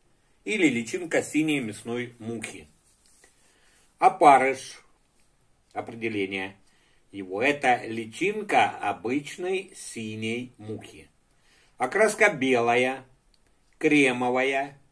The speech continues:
иногда чуть желтоватая, перед окукливанием темнеет.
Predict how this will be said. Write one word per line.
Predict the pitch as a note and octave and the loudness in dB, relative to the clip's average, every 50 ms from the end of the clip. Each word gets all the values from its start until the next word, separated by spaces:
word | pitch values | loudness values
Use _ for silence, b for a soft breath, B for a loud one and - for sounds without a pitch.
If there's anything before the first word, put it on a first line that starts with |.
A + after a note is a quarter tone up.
| _ _ _ _ _ - | _ _ _ _ _ -6
иногда | C#3+ D#3 E3 D#3+ D#3+ G3 G#3+ | -4 -2 -2 0 0 0 0
чуть | G#3 - G#3 G3 | 0 -2 -8 -8
желтоватая, | E3 E3+ F#3+ G3+ G3 G3 F#3+ F3 D3 B2+ A#2+ A2 A2 A2+ A2 G#2 G2+ G2+ G2+ G2+ G2+ _ _ _ _ _ _ _ _ _ | -4 0 0 2 4 4 4 4 6 6 4 4 2 0 -6 -6 -6 -6 -8 -10 -14 _ _ _ _ _ _ _ _ _
перед | - D3 D3 C#3+ C3 B2 A2+ | 4 4 6 6 4 4 2
окукливанием | B2 B2 B2 - F#3+ F#3+ - F3+ D3 B2 A2+ G#2+ G2+ G2+ G2 F#2+ F#2+ G2 | 0 -2 -2 -2 -4 -2 0 0 0 0 0 -2 -4 -6 -8 -10 -10 -10
темнеет. | - - E3+ F3+ E3 B2 G#2 F2+ E2 D#2+ D2+ - | -8 -8 -6 -6 -6 -8 -8 -10 -12 -14 -18 -20